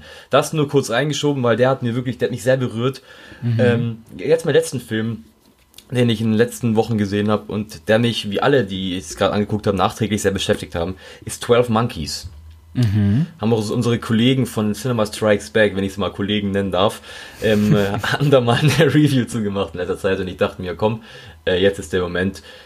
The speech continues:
Speaker 1: Lange um diesen Film rumgewoben, jetzt schaue ich ihn mir an. Äh, ein Film von neunzehnhundertfünfundneunzig, äh, mit Bruce Willis und Brad Pitt und ich glaub, das war so ein Film, wo beide,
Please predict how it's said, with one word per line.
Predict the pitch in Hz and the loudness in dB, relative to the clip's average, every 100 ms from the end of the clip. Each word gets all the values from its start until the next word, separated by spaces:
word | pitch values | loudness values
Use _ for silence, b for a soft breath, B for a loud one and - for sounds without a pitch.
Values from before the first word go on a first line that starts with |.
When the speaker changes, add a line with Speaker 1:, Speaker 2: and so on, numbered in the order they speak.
| - | -2
Speaker 1:
Lange | 95 117 113 | 0 2 2
um | 107 | 0
diesen | 104 | -2
Film | 98 - 101 98 90 | -4 0 2 2 0
rumgewoben, | 98 117 104 76 101 98 87 | 0 2 2 2 2 2 -2
jetzt | 85 | -4
schaue | - 87 92 | -2 -2 -2
ich | - | -4
ihn | |
mir | 85 - | -2 0
an. | 95 98 | 0 -2
Äh, | - | -2
ein | 90 87 90 | -4 -4 -6
Film | 85 110 | -4 -4
von | 104 | 0
neunzehnhundertfünfundneunzig, | 95 104 95 117 110 104 113 113 107 117 - B B B B B B B B B B _ _ | -2 -2 -4 -4 2 4 2 2 -2 -2 -6 B B B B B B B B B B _ _
äh, | 156 156 135 | 2 4 4
mit | 139 202 208 | 4 4 2
Bruce | 156 196 151 | 0 0 0
Willis | 151 156 151 151 | 0 4 4 2
und | - 196 214 214 | -2 0 0 2
Brad | 156 151 - | 2 2 0
Pitt | 147 165 - - - _ - | 0 0 -2 -8 -10 _ -10
und | 131 | -10
ich | - | -2
glaub, | 143 143 | 0 0
das | 135 | 0
war | 127 | 0
so | 120 | 0
ein | 117 | -4
Film, | - 139 147 | -2 0 0
wo | 123 | 0
beide, | 113 120 135 131 127 - | 2 4 4 6 4 2